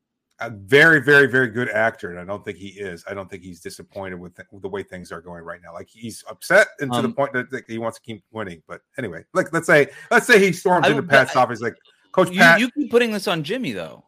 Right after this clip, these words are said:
Speaker 2: like, that he would have to demand a trade in order for a trade to happen. But I, I would, if the Heat don't wanna give him the extension, and there's, "Okay, well, we're not gonna give him
Speaker 1: Yeah.
Speaker 2: an extension, so what are we gonna do?" Could they,
Speaker 1: But that's not to
Speaker 2: could they
Speaker 1: entertain
Speaker 2: make
Speaker 1: during
Speaker 2: the
Speaker 1: the
Speaker 2: decision
Speaker 1: season,
Speaker 2: to trade
Speaker 1: though.
Speaker 2: them? No, not during the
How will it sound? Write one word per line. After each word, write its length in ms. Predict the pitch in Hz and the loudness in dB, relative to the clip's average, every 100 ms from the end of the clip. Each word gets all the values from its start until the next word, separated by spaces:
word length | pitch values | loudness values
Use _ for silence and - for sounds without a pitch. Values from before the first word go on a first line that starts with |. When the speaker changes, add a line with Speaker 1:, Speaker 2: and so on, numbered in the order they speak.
| _ | _
Speaker 2:
like, 340 | 139 147 117 139 | -6 -6 -8 -6
that 180 | 156 151 | -4 -4
he 240 | 131 190 220 | -8 -8 -4
would 160 | 180 | -4
have 220 | 143 127 | -2 -6
to 60 | 127 | -6
demand 300 | 120 120 117 | -8 -6 -6
a 40 | |
trade 260 | 110 127 120 | -6 -4 -4
in 120 | 117 | -4
order 220 | 120 120 | -6 -8
for 160 | 120 123 | -8 -8
a 60 | 110 | -8
trade 220 | 131 117 | -8 -10
to 60 | |
happen. 440 | 107 165 185 95 92 | -10 -12 -12 -14 -10
But 100 | 110 | -8
I, 140 | 131 | -6
I 120 | - 147 | -6 -8
would, 180 | 143 - - 90 151 | -10 -16 -20 -14 -10
if 180 | 156 | -10
the 100 | 156 | -10
Heat 280 | 143 220 - | -12 -14 -12
don't 260 | 147 165 - | -10 -10 -10
wanna 220 | 143 156 | -8 -6
give 180 | 131 143 | -8 -10
him 140 | 143 | -10
the 80 | 127 | -10
extension, 680 | 123 - 156 156 127 110 113 | -10 -12 -12 -12 -12 -12 -12
and 140 | 117 | -10
there's, 440 | 123 127 127 120 - | -8 -8 -8 -12 -20
"Okay, 240 | 120 165 | -16 -14
well, 160 | 101 92 | -14 -14
we're 80 | 107 | -14
not 100 | 113 | -12
gonna 140 | 113 | -10
give 140 | 113 | -8
him 40 | 107 | -6
Speaker 1:
Yeah. 60 | |
Speaker 2:
an 60 | 135 | -8
extension, 420 | 95 175 185 117 | -8 -8 -8 -10
so 100 | 107 | -10
what 120 | 110 120 | -8 -8
are 40 | |
we 60 | 113 | -8
gonna 160 | 107 | -12
do?" 300 | 104 170 104 _ _ _ _ _ | -10 -12 -12 _ _ _ _ _
Could 140 | - 131 | -10 -4
they, 80 | |
Speaker 1:
But 80 | 151 | 0
that's 160 | 180 185 | 2 2
not 80 | 190 | 4
to 100 | 180 | 4
Speaker 2:
could 0 | |
they 60 | |
Speaker 1:
entertain 320 | 175 165 170 | 4 4 4
Speaker 2:
make 100 | 165 | 2
Speaker 1:
during 160 | 151 139 | 0 -2
Speaker 2:
the 40 | |
Speaker 1:
the 40 | 117 | -4
Speaker 2:
decision 220 | - 135 110 | -4 -4 -4
Speaker 1:
season, 60 | 92 | -6
Speaker 2:
to 40 | |
trade 180 | 104 90 | -8 -8
Speaker 1:
though. 40 | 87 | -12
Speaker 2:
them? 340 | 87 - - - | -16 -20 -20 -10
No, 140 | 151 92 | -8 -6
not 160 | 95 | -8
during 160 | 82 | -12
the 60 | 73 | -18